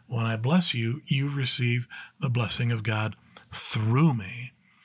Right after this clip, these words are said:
I'm nothing more than a conduit. When I teach this word,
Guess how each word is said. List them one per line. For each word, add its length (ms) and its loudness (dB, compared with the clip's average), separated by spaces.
I'm 220 6
nothing 320 2
more 260 2
than 160 -2
a 60 -4
conduit. 800 -2
When 160 2
I 100 2
teach 400 4
this 240 0
word, 600 0